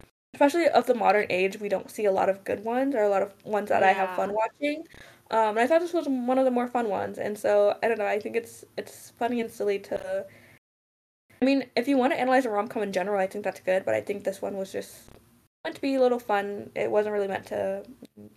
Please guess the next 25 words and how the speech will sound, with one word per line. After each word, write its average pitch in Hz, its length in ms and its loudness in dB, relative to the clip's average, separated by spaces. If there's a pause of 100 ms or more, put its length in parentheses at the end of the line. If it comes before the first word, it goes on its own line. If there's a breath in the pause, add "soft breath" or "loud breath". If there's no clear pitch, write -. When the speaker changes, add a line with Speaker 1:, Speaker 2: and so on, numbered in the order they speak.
(140)
Speaker 1:
be 208 160 -12
super 214 280 -8
analyzed, 214 600 -4
but 214 240 -6 (220 loud breath)
I - 60 -20 (460 loud breath)
don't - 20 2
know. 247 220 -2 (1080)
Speaker 2:
Yeah, 294 440 -6
I 240 120 0
just, 285 260 -8
I 254 120 0
just 269 180 -6
think, 285 380 -4
like, 233 420 -6 (500)
I 220 80 -8
don't 254 140 -4
know, 233 220 -4 (200)
you 247 80 -10
don't 269 160 -2
always 254 240 -2
have 233 120 -4
to 214 100 -6
be 208 160 -2
analyzing 208 420 -2
movies 202 440 -6